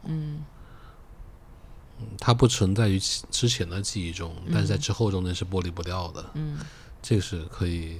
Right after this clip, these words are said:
Speaker 2: 可以确定的。但对他们生活有什么影响呢？这个体育馆，我们现在是没有看到，呃，以后会怎么改变啊。
Speaker 1: 嗯。
Speaker 2: 说，而且以它设计的形式，我也很难想象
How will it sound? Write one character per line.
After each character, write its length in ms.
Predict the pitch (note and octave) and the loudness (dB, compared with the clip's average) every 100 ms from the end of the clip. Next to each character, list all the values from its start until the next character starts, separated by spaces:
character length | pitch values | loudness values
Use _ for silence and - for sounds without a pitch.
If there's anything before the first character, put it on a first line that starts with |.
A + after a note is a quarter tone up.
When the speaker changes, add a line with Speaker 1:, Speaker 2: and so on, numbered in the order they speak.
| G2 | -8
Speaker 2:
可 100 | - | 0
以 60 | F#2+ | 2
确 220 | - F#2 | 2 0
定 240 | F2+ F2 E2+ | 0 -2 -4
的。 120 | F2 - - - - - - - - | -8 -10 -12 -12 -12 -16 -18 -18 2
但 160 | - C3+ | 8 12
对 120 | C3+ | 12
他 100 | B2+ | 12
们 120 | C3+ | 10
生 260 | - D3 E3 | 10 10 10
活 180 | - F#2+ | 10 8
有 100 | F#2 | 8
什 140 | F#2 | 4
么 160 | F2 E2+ | 2 2
影 180 | E2+ | 2
响 300 | F#2+ F#2 E2+ | 2 0 -2
呢？ 160 | E2 E2 - - - - - - - | -6 -8 -10 -14 -18 -20 -18 -16 2
这 120 | E3+ | 8
个 60 | D3 | 8
体 180 | - | 10
育 80 | A2 | 10
馆， 380 | B2 F2 E2 E2+ - - - - - - | 12 10 6 -4 -12 -18 -18 -18 -12 0
我 160 | G2+ | 6
们 80 | F#2+ | 8
现 160 | - B2 | 10 12
在 220 | C3+ A2 | 12 10
是 260 | - F#2 E2+ | 8 4 2
没 380 | E2+ F2 F#2 | 0 -2 4
有 100 | G2+ | 4
看 240 | F#2+ - G2 | 6 4 4
到， 240 | F2+ F2 F#2 - - - - - - - - | 4 2 -4 -12 -18 -20 -18 -18 -18 -16 -6
呃， 160 | F2 | -6
以 120 | E2 | -4
后 180 | F#2+ A2 | 0 2
会 140 | G2+ G2+ | 4 2
怎 100 | E2+ | 0
么 100 | F#2 | -2
改 200 | F#2 F2+ | -2 -2
变 200 | F#2 - | -4 -2
啊。 60 | |
Speaker 1:
嗯。 300 | A2+ D#3 D#3+ - - - - - | -2 -4 -6 -10 -16 -20 -18 -8
Speaker 2:
说， 200 | - - | -8 2
而 140 | G#2 | 4
且 140 | A2 G2 | 4 4
以 40 | |
它 160 | F2+ A2+ | 4 4
设 160 | - | 6
计 100 | A2 | 8
的 60 | G2 | 6
形 280 | - F2 F#2 | 4 0 0
式， 200 | - F#2 | 2 4
我 120 | F2+ | 4
也 60 | G#2+ | 4
很 140 | F#2+ | 2
难 120 | F2+ | 2
想 200 | - F2+ | 0 0
象 280 | F#2+ F#2+ | 0 0